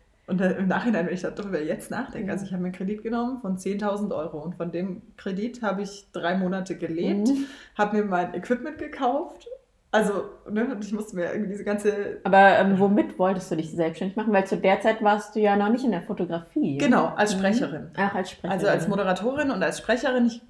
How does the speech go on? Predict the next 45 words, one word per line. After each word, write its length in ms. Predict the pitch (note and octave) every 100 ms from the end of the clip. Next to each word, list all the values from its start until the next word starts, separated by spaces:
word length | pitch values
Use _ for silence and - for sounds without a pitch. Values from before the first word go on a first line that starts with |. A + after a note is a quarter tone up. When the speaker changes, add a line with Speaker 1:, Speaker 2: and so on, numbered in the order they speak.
| -
Speaker 1:
kann 320 | - F3 E3
Events 340 | F#3 G3+ D4 D4
moderieren, 460 | C4+ B3+ B3 B3+
solche 220 | G#3 G#3+ A3+
konnte 260 | F#3 F#3+ F#3
ich 60 | A3+
Speaker 2:
Mhm. 60 |
Speaker 1:
auch 40 | E3+
damals 380 | G3+ B3+ C4+
schon 340 | C4+ A#3+ A#3+ A3+
und, 460 | - F#3 F#3 F#3 -
ähm, 400 | E3+ E3+ E3+ E3+
vielleicht 260 | E3+ D#3+ E3
eben 160 | E3 E3
auch 100 | -
für 80 | E3+
journalistische 680 | F3 F3 F#3+ A3+ A#3 A3+ F3+
Tätigkeiten. 480 | A3 F#3 F#3+ F#3 -
Ich 140 | -
hab 280 | G3 G3 -
damals 480 | F3 F3 F#3 F3+ - - -
alles 420 | - F#3+ G#3 G3+
gemacht, 280 | F3+ F3 F3+
was 140 | E3 E3
in 100 | F3
die 80 |
Richtung 380 | E3 E3+ F3 -
ging. 180 | D#3+ D#3+
Dann 140 | D#3+
hab 100 | F#3 F#3
ich 100 | F#3
wirklich 260 | F3+ F#3
bei 100 | F3
Tonstudios 600 | F3 - G#3 - F#3+ F3+ F#3
angerufen, 500 | F#3+ F3+ E3+ F3+ F3
hab 100 | F3
gesagt, 280 | F3 E3+
„Braucht 220 | F#3+ F#3 F#3
ihr 60 |
jemanden?“ 340 | F3+ F3+ F3 F3
Ist 240 | - -
super 240 | A#3+ F3+ D#3
schwierig, 320 | D#3+ D#3+ F3+
da 80 | -
reinzukommen. 640 | D#3+ F3 F3 G#3 G3 A#3